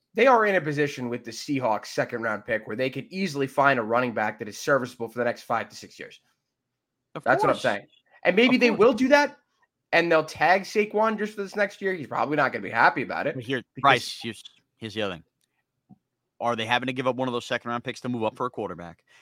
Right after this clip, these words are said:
Speaker 2: And if they are
Speaker 1: Right.
Speaker 2: getting a rookie
Speaker 1: Yeah, good point.
Speaker 2: quarterback, this, this regime is gonna look at the rookie quarterback and go, "What better gift to give them to calm themselves into the league than having Saquon Barkley?"
Speaker 1: Then
Speaker 2: That's another
Speaker 1: injury-prone
Speaker 2: reason.
Speaker 1: Saquon Barkley, who may play ten games.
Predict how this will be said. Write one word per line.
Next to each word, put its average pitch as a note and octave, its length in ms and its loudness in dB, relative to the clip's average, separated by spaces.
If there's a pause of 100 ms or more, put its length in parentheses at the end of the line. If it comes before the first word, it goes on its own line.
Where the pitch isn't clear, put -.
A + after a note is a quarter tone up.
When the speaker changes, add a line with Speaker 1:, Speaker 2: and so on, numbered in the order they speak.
(100)
Speaker 2:
And A2 80 -6
if A2 80 -10
they A2+ 120 -2
are A2+ 120 4
Speaker 1:
Right. C3 60 2
Speaker 2:
getting A#2 180 -4
a G#2 60 -4
rookie G2+ 260 -6
Speaker 1:
Yeah, F2+ 60 -10
good - 40 -16
point. G2+ 200 -4
Speaker 2:
quarterback, F#2 340 -4 (400)
this, G#2+ 460 -6 (320)
this C3+ 260 -6
regime C3+ 500 -2
is A#2+ 100 -6
gonna B2+ 140 -4
look B2 300 -4
at B2+ 80 -6
the B2+ 100 -8
rookie A#2+ 300 -6
quarterback C#3+ 500 -4
and A#2 120 -6
go, A2+ 100 -2
"What A2+ 340 -4
better B2+ 220 -2
gift A2+ 280 -10
to A2 60 -14
give B2+ 240 -4
them G#2 360 -6 (220)
to A2+ 180 -4
calm B2 400 0
themselves A2+ 420 -4
into A2 200 -8
the G2 60 -8
league A#2+ 360 -6
than A2+ 80 -6
having G#2+ 180 -4
Saquon G2+ 400 -6
Barkley?" F2 360 -6 (100)
Speaker 1:
Then C3+ 160 2
Speaker 2:
That's C#3+ 240 6
another A#2+ 180 2
Speaker 1:
injury-prone D3+ 280 4
Speaker 2:
reason. D3+ 240 4
Speaker 1:
Saquon C#3 200 4
Barkley, C3+ 340 4
who C3 80 -6
may C3+ 280 2
play C3+ 260 -4
ten A#2+ 260 -4
games. G2 380 -10